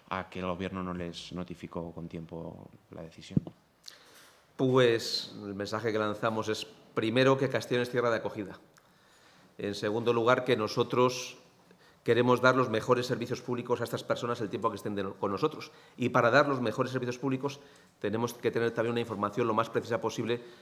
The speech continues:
Speaker 2: de sus circunstancias concretas, en términos sanitarios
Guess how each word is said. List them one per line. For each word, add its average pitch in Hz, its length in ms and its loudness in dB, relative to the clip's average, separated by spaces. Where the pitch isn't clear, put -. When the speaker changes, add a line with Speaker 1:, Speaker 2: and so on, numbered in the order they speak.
Speaker 2:
de 104 100 -2
sus 104 180 -8
circunstancias 110 680 -4
concretas, 95 800 -4
en 90 80 -10
términos 98 360 -4
sanitarios 117 600 -2